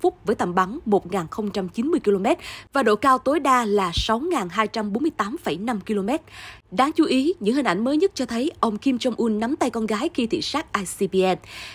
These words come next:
"Đây là lần đầu tiên chúng tôi nhìn thấy con gái của ông Kim Jong-un tại một sự kiện công khai. Điều này có ý nghĩa rất lớn và thể hiện mức độ thoải mái nhất định từ phía ông Kim Jong-un trong việc đưa con gái xuất hiện trước công chúng theo cách như vậy." Ông Michael Madden, một chuyên gia về lãnh đạo Triều Tiên tại trung tâm Stimson có trụ sở tại Mỹ cho biết,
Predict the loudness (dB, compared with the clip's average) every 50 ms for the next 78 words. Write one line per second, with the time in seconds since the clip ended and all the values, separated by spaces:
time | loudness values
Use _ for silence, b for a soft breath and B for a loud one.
0 | B B 4 8 8 8 8 6 2 0 0 2 2 2 2 2 0 -2 0 2
1 | 2 2 2 2 0 0 -2 -4 -4 -4 -4 -4 -2 -2 -2 -2 0 0 0 0
2 | 0 0 -2 -2 -2 0 0 -2 0 0 0 -2 0 -2 -2 -2 -2 -2 -2 -4
3 | -2 -2 -2 -4 -2 -2 -4 -4 -2 0 2 2 2 2 B B B B B B
4 | _ _ _ 2 2 4 4 2 0 0 2 2 2 4 4 4 4 4 0 0
5 | 0 2 2 4 4 4 2 0 -2 0 0 0 0 0 -2 -2 -2 -2 -2 -2
6 | -4 0 0 -2 -2 0 -2 -4 -2 -2 -4 -2 -2 -2 -2 2 2 2 2 2
7 | -2 -4 -4 -2 -2 -4 -2 -2 -4 -4 -2 -2 -2 -2 -2 -2 -4 -2 0 0
8 | 0 0 B B B B B 2 4 4 4 2 2 0 2 2 0 -2 -2 -4
9 | -4 -6 -2 -2 -2 0 0 -2 0 -2 -6 -4 -2 -4 -4 -2 -2 -2 -2 -2
10 | -4 -6 -6 -6 -8 -8 -4 -6 -4 2 2 2 2 2 -2 B B B B B
11 | B B -8 -6 -4 -2 0 0 0 0 -2 _ -2 -2 0 0 0 -2 0 0
12 | -2 -2 -2 -4 b b b b 0 0 0 4 2 2 2 4 2 2 2 2
13 | 0 -2 0 0 0 0 0 0 0 0 -2 -4 -2 -2 -2 -2 0 -2 -4 -4
14 | -4 -6 -4 0 0 0 0 -2 -4 -2 -2 -2 -2 -2 -2 -2 -2 -2 -2 -4
15 | -2 0 0 0 0 0 -4 -4 -4 -4 -4 -4 -4 -6 -4 -4 -4 0 2 0
16 | 0